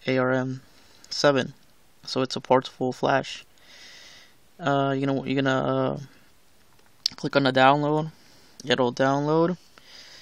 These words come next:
It'll show up up here, notifications. When it's finished downloading, you gotta install it.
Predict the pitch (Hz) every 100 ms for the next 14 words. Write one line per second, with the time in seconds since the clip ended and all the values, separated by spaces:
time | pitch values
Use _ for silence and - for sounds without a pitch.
0 | - _ - 135 131 - 139 139 - 156
1 | 147 139 139 131 127 - 143 147 - 180
2 | 185 - - - _ - - 139 131 -
3 | 139 143 - 123 131 135 143 175 180 -
4 | 127 127 127 127 - 131 143 156